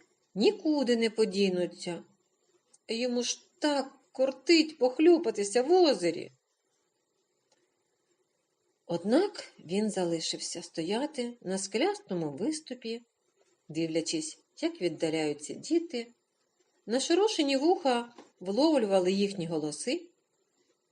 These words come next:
а хвіст був опущений через образу.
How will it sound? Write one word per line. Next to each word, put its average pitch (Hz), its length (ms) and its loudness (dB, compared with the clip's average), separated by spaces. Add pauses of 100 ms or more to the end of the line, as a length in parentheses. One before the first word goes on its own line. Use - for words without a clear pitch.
(380)
а 202 180 -2
хвіст 302 500 0
був 285 200 0
опущений 269 840 -2 (440)
через - 360 2
образу. 151 580 -4